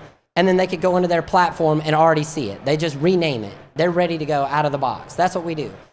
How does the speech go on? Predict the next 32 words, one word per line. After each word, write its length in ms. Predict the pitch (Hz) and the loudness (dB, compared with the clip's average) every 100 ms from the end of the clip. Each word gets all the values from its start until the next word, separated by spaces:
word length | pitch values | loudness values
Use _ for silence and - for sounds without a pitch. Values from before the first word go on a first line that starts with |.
| _ | _
It's 120 | 160 - | -6 2
already 460 | 175 185 185 175 | 4 4 2 0
ready 240 | 160 170 151 | -2 -4 -4
for 220 | 151 139 | -4 -4
you. 100 | 139 | -4
So 140 | 175 | -2
why 140 | 175 208 | 2 0
would 140 | 202 | 0
you 80 | 196 | -4
do 140 | 196 | -2
more 320 | 170 160 180 | -2 0 0
work 340 | 156 170 147 - | 0 -2 -2 -6
if 140 | 143 | -10
you 60 | 160 | -8
could 140 | 156 | -4
get 140 | 165 156 | 0 2
us 240 | 160 - | 0 -2
to 60 | 147 | -4
do 120 | 151 | -4
it 100 | 143 | -4
for 180 | 180 151 | -6 -6
you? 100 | 92 - _ _ _ _ _ _ _ _ | -8 -18 _ _ _ _ _ _ _ _
It's 60 | - | -4
like, 180 | 151 131 - _ _ _ | -4 -6 -16 _ _ _
we're, 300 | 135 180 180 175 | 4 6 6 4
we're 160 | 156 180 | 2 2
an 80 | |
extension 440 | 165 - 190 185 180 | 0 -2 -6 -4 -4
of 120 | 156 | -4
your 120 | 165 | -4
sales 380 | 156 175 170 151 | -4 -2 -2 -4
team. 320 | - 120 107 | -6 -8 -8